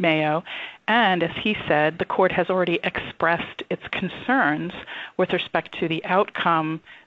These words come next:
with respect to diagnostic patents. So, according to Judge Lurie, Mayo Supreme Court decision requires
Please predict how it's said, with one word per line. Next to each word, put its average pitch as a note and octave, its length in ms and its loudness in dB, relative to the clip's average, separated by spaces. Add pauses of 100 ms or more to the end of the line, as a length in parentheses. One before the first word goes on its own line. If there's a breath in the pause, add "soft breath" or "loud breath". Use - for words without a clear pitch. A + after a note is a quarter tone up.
with - 140 -2
respect F3+ 340 -2
to F3 100 2
diagnostic D3+ 680 -2
patents. - 540 -4 (1500 loud breath)
So, A3 280 4 (320)
according D4 400 4
to B3+ 120 -2
Judge F#3 280 -2
Lurie, D3+ 480 0 (220)
Mayo G#3+ 640 4 (140)
Supreme C4+ 320 2
Court G3 280 2
decision C#3 640 -4 (500 loud breath)
requires - 800 2